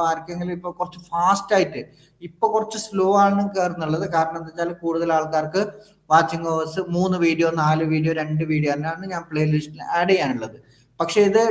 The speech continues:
ഡെയിലിയോ രണ്ട് ദിവസം കൊണ്ടാ ചെയ്യുന്നത്. കുറച്ച് ഫാസ്റ്റ്, ഫാസ്റ്റ് ആക്കാൻ വേണ്ടിയിട്ട് ഇപ്പൊ സ്ലോ, സ്ലോ ആയിട്ടാണ് ഞാൻ ചെയ്യുന്നുള്ളത്. അപ്പൊ അത് കുറച്ചും കൂടി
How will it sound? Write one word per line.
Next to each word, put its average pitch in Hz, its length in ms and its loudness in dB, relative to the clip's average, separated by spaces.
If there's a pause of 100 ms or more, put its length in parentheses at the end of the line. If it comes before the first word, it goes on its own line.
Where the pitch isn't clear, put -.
(180)
ഡെയിലിയോ 208 480 6 (140)
രണ്ട് 190 260 0
ദിവസം 202 360 0
കൊണ്ടാ 190 260 0
ചെയ്യുന്നത്. 175 440 -2
കുറച്ച് 175 300 -4
ഫാസ്റ്റ്, 185 340 4
ഫാസ്റ്റ് 190 300 2
ആക്കാൻ 175 300 0
വേണ്ടിയിട്ട് 175 260 -4
ഇപ്പൊ - 180 -4
സ്ലോ, 208 260 2
സ്ലോ 208 280 2
ആയിട്ടാണ് 202 380 0
ഞാൻ 180 180 -4
ചെയ്യുന്നുള്ളത്. 156 420 0 (680)
അപ്പൊ 170 140 2
അത് 202 140 6
കുറച്ചും 208 240 2
കൂടി 226 160 0